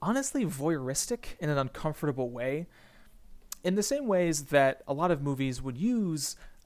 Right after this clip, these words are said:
women kissing women to basically just to sell, sell trailers or to, uh,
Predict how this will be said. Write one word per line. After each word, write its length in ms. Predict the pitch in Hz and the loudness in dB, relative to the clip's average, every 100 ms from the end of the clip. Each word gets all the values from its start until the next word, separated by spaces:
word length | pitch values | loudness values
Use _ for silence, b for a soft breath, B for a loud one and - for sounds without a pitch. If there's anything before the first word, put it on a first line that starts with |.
| - _ - - | -20 _ -20 -8
women 300 | 147 151 143 | -4 -4 -4
kissing 380 | - 139 139 123 | -4 -4 -4 -4
women 420 | 127 127 120 117 b b b b - | -2 -2 -2 -8 b b b b -12
to 520 | - 160 151 139 135 - - - | -2 0 2 0 -2 -6 -18 -2
basically 400 | 247 240 208 180 | -2 0 2 2
just 200 | 156 - | 2 -2
to 80 | 143 | -2
sell, 580 | - 143 139 135 131 - - | 4 6 8 4 -2 -8 -2
sell 220 | 190 165 | 2 2
trailers 680 | - 262 170 226 208 - - | 0 -2 0 -2 -4 -6 -4
or 260 | 131 127 - _ _ - - | -2 -2 -6 _ _ -20 -12
to, 500 | - 151 135 131 131 | -2 0 0 0 -2
uh, 60 | 139 | -4